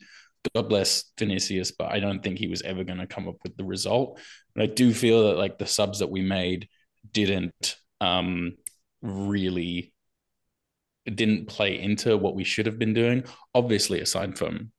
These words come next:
starting Shane Duffy up front, because that's, that's what you're supposed to do, of course.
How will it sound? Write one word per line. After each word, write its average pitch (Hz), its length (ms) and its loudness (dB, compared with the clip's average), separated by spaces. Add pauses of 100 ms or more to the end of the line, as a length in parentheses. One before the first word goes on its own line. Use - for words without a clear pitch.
(120)
starting 82 400 -4
Shane 90 320 -6
Duffy - 600 -6
up - 300 -12
front, - 220 -8
because - 240 -10
that's, - 500 -4
that's - 480 -4 (240)
what - 180 -4
you're - 300 -10
supposed - 460 -6
to - 60 -10
do, - 140 -14 (560)
of - 120 -20
course. - 320 -6